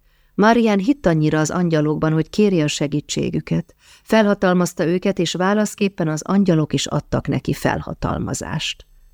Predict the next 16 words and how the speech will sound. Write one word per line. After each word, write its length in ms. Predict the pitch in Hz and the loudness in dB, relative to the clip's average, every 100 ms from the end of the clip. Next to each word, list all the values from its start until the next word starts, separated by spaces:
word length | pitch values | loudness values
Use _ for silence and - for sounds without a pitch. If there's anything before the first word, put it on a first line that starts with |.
| - - - - _ - | -20 -20 -20 -20 _ -4
Az 160 | 165 190 | -2 6
emberek 400 | 294 185 165 170 | 6 6 2 2
legtöbbször 540 | 180 - 170 - 170 | 0 2 0 2 0
hozzám 480 | 160 151 143 147 147 | 2 0 0 -2 0
jöttek 440 | 156 - 139 - | -2 -2 -4 -2
el, 260 | 151 151 160 _ - - - | -2 -2 -4 _ -20 -16 -2
ám 200 | 175 185 | 0 2
némely 420 | 226 269 196 170 | 4 4 4 2
esetben, 640 | 170 - 160 151 156 156 | -2 -4 -4 -2 -2 -2
különleges 640 | 151 233 220 196 180 165 - | 0 2 4 4 2 0 -2
körülmények 640 | - 175 165 151 151 147 | 0 2 2 2 2 0
esetén 460 | - - 170 - 156 | 0 -2 -2 0 0
előfordult, 760 | 170 202 180 - 165 160 165 - | 2 2 2 0 0 2 0 0
hogy 140 | 160 | -2
azt 240 | 190 190 | -2 -4
kérték, 640 | - 156 147 - 143 139 | -2 -2 -2 0 -2 -2